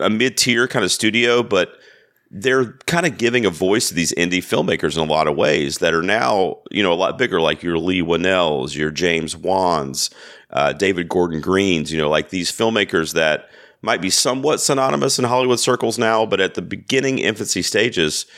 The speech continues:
perhaps they were not. And I think Blumhouse may have had a little bit to do with kind of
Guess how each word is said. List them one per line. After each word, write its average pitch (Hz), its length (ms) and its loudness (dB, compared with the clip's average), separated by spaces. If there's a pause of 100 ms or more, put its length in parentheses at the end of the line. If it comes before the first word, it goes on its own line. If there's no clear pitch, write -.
(420)
perhaps 95 400 0
they 90 80 2
were 82 160 2
not. 90 440 0
And 82 120 -2
I 82 80 0
think 82 260 -4
Blumhouse 87 480 -2
may 85 80 0
have 80 100 0
had 80 120 -2
a 76 40 0
little 80 200 -2
bit 78 180 -4
to 78 80 -8
do 80 220 -2
with 73 140 -4
kind 78 180 -2
of 73 180 -4